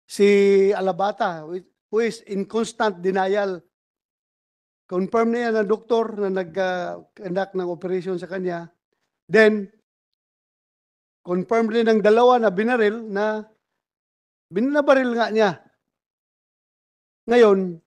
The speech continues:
nasaan ngayon yung weapon? Yung baril na involved sa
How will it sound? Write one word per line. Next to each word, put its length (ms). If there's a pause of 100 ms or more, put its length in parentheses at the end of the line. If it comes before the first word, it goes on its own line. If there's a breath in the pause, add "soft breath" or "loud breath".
(320)
nasaan 320
ngayon 400
yung 320
weapon? 480 (800)
Yung 240
baril 320
na 80
involved 480
sa 400